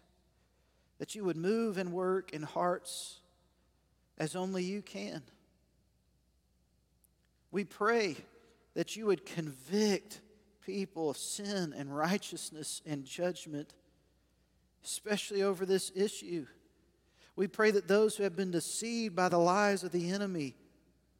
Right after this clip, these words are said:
would hear your truth, would repent of sin, turn toward you, and be forgiven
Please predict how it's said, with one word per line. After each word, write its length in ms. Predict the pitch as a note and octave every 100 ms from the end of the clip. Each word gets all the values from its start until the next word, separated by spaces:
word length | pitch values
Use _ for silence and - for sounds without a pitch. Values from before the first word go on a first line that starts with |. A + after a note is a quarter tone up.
| _ _ _
would 120 | - F3+
hear 280 | F3 G#3+
your 200 | A#3+ A3
truth, 680 | G#3 - A#3+ A#3+ A#3 F#3+ - - _ _ _ _ _ _ _ _ _ _ _ _ _ _ _
would 140 | G3+
repent 460 | F#3+ G3 - A3 A#3+
of 100 | G#3
sin, 640 | - - A3+ A#3 G#3+ E3+ - - _ _ _
turn 340 | - A3+ A#3 A3
toward 320 | - G#3+ G#3
you, 320 | G3 A3 F#3+ C#3 - _ _ _ _ _ _ _ _ -
and 100 | D3
be 120 | G3+
forgiven 840 | - E3+ C#3+ G#3 G#3 F#3 F#3 C#3+